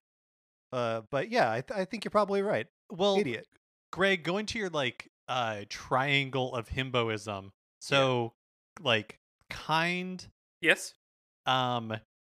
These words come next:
Speaker 2: I guess it, stupid, arguably, like, muscly, beefy. Like,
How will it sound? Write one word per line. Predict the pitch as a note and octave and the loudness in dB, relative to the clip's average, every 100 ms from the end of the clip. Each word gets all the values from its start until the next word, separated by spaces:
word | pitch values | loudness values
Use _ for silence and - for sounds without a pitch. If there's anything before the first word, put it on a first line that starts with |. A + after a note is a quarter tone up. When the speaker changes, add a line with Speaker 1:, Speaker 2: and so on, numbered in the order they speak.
| - | -4
Speaker 2:
I | |
guess | A#3+ C4+ | -4 -4
it, | F3 _ - | -10 _ -12
stupid, | - - E3 D#3+ E3 E3+ E3+ - _ _ _ | -10 -4 -4 -2 -2 -2 -4 -20 _ _ _
arguably, | C3 C3+ A#2+ C3 B2 B2 A#2 A2+ - _ _ _ _ C#3 | 2 2 0 -4 -2 -2 -2 -4 -10 _ _ _ _ -2
like, | A2+ - _ _ - | -2 -4 _ _ -18
muscly, | B2 A#2 C3+ - A3 A3+ B3 B3 A#3 _ _ _ | -14 0 0 0 -6 -6 -8 -8 -10 _ _ _
beefy. | E3 G3+ - G#3+ G#3+ | -10 -10 -12 -10 -6
Like, | E3+ C3 | -4 -6